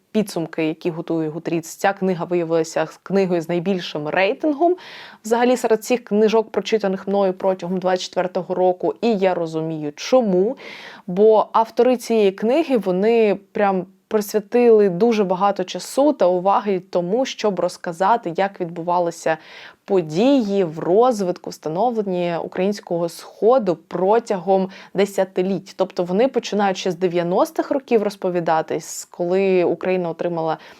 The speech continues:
виборола незалежність, до нульових, потім десятих, е, м, коли, е, було захоплено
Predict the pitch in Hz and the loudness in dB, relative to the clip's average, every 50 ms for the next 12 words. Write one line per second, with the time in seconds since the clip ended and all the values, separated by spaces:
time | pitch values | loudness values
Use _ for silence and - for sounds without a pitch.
0 | _ _ - 165 165 180 170 165 165 151 143 151 160 160 156 156 170 165 165 156 | _ _ -8 -2 0 0 2 2 0 0 0 -2 -2 -4 -2 -2 -2 -2 -2 0
1 | - 214 269 311 285 - 208 175 185 - - - - - - - - - - _ | 2 2 2 2 2 -2 -4 -4 -6 -8 -16 -20 -20 -20 -20 -20 -20 -20 -20 _
2 | - - 170 160 165 208 226 254 262 262 254 240 220 190 151 - - - _ _ | -10 -8 -6 0 2 4 4 6 6 6 4 4 2 0 -2 -4 -8 -14 _ _
3 | _ _ _ _ _ _ _ _ _ _ _ _ _ - 190 185 208 220 214 208 | _ _ _ _ _ _ _ _ _ _ _ _ _ -6 0 4 4 6 6 4
4 | 196 185 226 285 311 311 - - - - - 185 180 175 170 170 165 180 180 - | 4 4 4 6 4 4 2 -2 -8 -4 -2 -2 -2 -2 -2 -2 -2 -2 -2 2
5 | - 247 269 294 294 294 - 202 196 196 - - - - 190 185 175 170 165 180 | 4 4 4 4 2 2 0 0 0 0 -4 -14 -6 -2 0 2 2 2 0 -4
6 | _ - - - 175 180 180 - - 190 180 175 185 196 202 202 196 190 185 175 | _ -14 -10 -8 -6 -8 -8 -4 -2 0 2 2 2 2 4 2 4 4 4 4
7 | 170 - - - 165 165 165 165 175 175 180 175 175 180 - 185 185 185 180 170 | 2 2 0 -2 -2 -4 -4 -2 0 2 2 2 0 0 0 0 0 0 0 -2
8 | 170 175 170 | -2 -2 -4